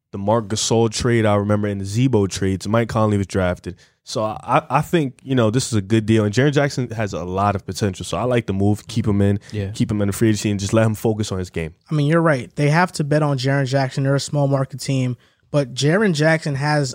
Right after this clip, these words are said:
Speaker 3: a rare skill set for his size. He can handle the ball. He can shoot. He's a lengthy defender. He can. He, he's good enough to win Defensive Player of the Year. That's how good he is. If he can stay healthy,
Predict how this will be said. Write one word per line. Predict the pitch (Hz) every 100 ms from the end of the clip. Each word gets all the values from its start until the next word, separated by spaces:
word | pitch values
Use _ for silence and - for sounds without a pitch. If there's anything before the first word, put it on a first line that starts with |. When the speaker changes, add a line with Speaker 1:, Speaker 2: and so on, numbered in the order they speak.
| -
Speaker 3:
a | 139
rare | 123 139 139 135
skill | - - 143 131
set | 139 127
for | - 127
his | 131 -
size. | 120 123 -
He | 151
can | 139
handle | 139 170 170
the |
ball. | 147 147 147 147 - - -
He | 156
can | 139 127
shoot. | - 156 156 156 - _ -
He's | 165 143
a |
lengthy | 127 135 160 170 156
defender. | 143 - 143 139 139 135 - _
He | - 214
can. | - 254 180 -
He, | - 226
he's | 175 247 185
good | 147 175
enough | 180 175 -
to | 151
win | 143 160 127
Defensive | 143 147 147 135 135
Player | 139
of | 135
the | 127
Year. | 127
That's | 143 170
how | 196 170
good | 123 - 156 151 139 _ _ _
he | 170 156 139
is. | 131 117 - - _
If | 143 196
he |
can | 208 233
stay | - 202 165
healthy, | 170 180 190 214 226